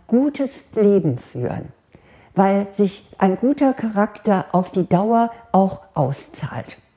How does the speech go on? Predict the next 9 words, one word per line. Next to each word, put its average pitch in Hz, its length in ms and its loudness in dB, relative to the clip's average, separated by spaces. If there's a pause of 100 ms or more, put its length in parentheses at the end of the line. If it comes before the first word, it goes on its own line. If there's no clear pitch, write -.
(720)
Ja, 196 280 2
und 202 160 0
wenn 214 200 2
Sie 214 120 2
da 214 220 2
noch 214 300 -2
gerne 196 480 2 (260)
richtig 247 560 -2
mehr 214 440 4